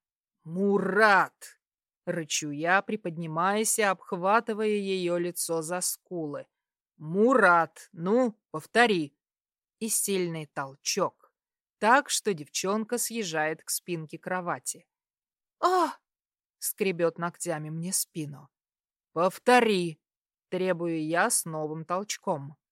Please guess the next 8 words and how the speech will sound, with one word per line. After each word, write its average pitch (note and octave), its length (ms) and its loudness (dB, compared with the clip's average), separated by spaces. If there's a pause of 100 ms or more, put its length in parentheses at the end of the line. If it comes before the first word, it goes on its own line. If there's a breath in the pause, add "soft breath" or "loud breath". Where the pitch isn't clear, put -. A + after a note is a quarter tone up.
(160)
"Мурат!" F#3+ 800 2 (680)
Она G3 360 2
стонет D#3 640 -4
в D3+ 80 -16
ответ. D3 640 -14 (640)
"Так, - 580 0
так, A3 500 2
так!" A3 520 4